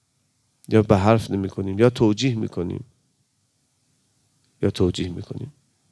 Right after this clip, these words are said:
یکی از اقوام عروسی گرفته، توی عروسیش هم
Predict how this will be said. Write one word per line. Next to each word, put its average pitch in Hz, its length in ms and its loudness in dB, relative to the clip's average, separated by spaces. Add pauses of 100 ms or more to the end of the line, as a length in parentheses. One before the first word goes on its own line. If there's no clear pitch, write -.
(2750)
یکی 156 240 6
از 160 160 6
اقوام 160 600 4 (240)
عروسی 160 420 2
گرفته، 123 600 2 (1500)
توی 175 160 10
عروسیش 180 580 6
هم 202 280 4